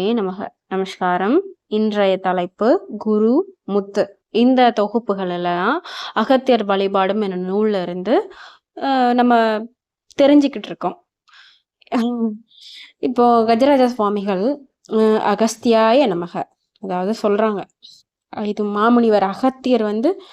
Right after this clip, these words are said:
முத்துக்கு ஒப்பிடுறாங்க குருவை. எதுக்குங்க இவ்வளோ சிறப்பு?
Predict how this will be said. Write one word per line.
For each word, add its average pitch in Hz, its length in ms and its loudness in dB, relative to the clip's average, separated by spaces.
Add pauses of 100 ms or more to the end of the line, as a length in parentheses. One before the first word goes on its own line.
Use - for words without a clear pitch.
(360)
முத்துக்கு 320 500 4
ஒப்பிடுறாங்க 214 680 0
குருவை. 208 400 2 (1120)
எதுக்குங்க 294 500 4
இவ்வளோ 233 220 2
சிறப்பு? 220 500 -2